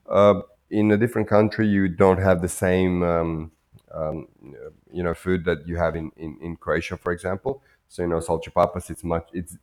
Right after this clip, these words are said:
difficult to find, to have that same taste. But, um, we have, you know, two things. It's either local or organic. We try to go in that direction. So it was, it was a challenge, but we,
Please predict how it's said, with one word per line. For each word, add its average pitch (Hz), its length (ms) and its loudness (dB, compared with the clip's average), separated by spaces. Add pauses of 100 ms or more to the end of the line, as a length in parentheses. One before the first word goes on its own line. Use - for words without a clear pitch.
(160)
difficult 85 460 -8
to 85 80 -14
find, 113 420 0 (560)
to 104 100 0
have 98 260 6
that 90 160 -2
same 98 420 0
taste. 104 380 -2 (340)
But, 107 380 6
um, 110 320 4 (380)
we 131 160 0
have, 131 300 4
you 143 80 2
know, 120 160 6
two 123 300 0
things. 101 320 0 (240)
It's 110 120 -4
either 120 280 4
local 135 540 4
or 101 240 4
organic. 98 500 2 (220)
We 98 100 -8
try 98 240 0
to 95 140 -8
go 90 180 -2
in 87 80 -4
that 82 160 -4
direction. 85 500 -4 (300)
So 120 400 4
it 117 180 -4
was, 135 400 2
it 117 100 -4
was 127 240 2
a 113 60 2
challenge, 131 500 2
but 104 240 2
we, 120 360 -2